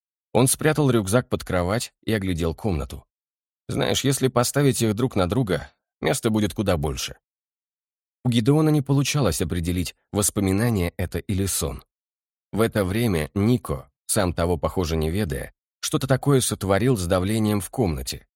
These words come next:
и Гидеон, испытав слабый приступ клаустрофобии, с трудом проговорил: «Вряд ли нам можно переставлять мебель. Может, разрешение спросим?» «Спросить-то можно, только это сильно снизит наши шансы получить желаемый результат».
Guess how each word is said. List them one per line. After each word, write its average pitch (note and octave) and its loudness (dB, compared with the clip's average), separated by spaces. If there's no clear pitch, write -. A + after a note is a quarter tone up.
и G2+ -4
Гидеон, G2 0
испытав D#2+ -4
слабый F2 -2
приступ E2+ -6
клаустрофобии, E2+ -4
с - -10
трудом F#2 0
проговорил: F#2+ -2
«Вряд B2 0
ли G2 2
нам F#2 2
можно F2 0
переставлять E2+ -4
мебель. E2 -2
Может, F#2+ -2
разрешение G2 0
спросим?» - -6
«Спросить-то - -2
можно, D#3 2
только E2 -4
это F#2 -2
сильно A2 0
снизит B2+ 0
наши D2+ -4
шансы G2 0
получить E2 -4
желаемый D#2+ 0
результат». E2 -6